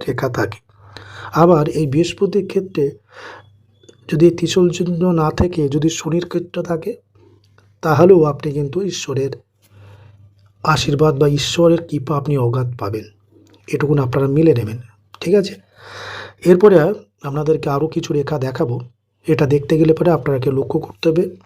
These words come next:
হাতের এই চারটি গ্রহের দিকে। একটা বুধ, একটা বৃহস্পতি, একটা চন্দ্র, আর একটা হচ্ছে শুক্র। এই চারটি গ্রহ যদি যাদের উঁচু এবং উভার নিয়ে আছে, হাতটাকে সোজাভাবে ধরুন,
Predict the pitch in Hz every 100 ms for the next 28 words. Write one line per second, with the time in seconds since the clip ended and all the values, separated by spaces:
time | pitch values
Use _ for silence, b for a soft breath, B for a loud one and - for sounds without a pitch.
0 | _ - - 127 143 190 190 b b b
1 | b b b b - 196 185 180 180 143
2 | 131 139 - 120 127 123 139 139 170 180
3 | - _ _ - - _ _ _ _ _
4 | b b b _ _ _ - - 151 123
5 | 139 - - 151 175 170 - _ _ _
6 | _ _ _ _ - 127 143 - 135 143
7 | 143 170 180 - _ _ _ b b b
8 | b - 147 139 120 131 120 - - 143
9 | - - - - - 185 185 185 185 208
10 | 156 156 185 175 190 165 139 139 - _
11 | _ _ _ - 147 - 185 175 180 160
12 | 123 147 156 151 123 120 98 - _ _
13 | B B B B - 147 143 - 160 156
14 | - 139 151 151 139 123 127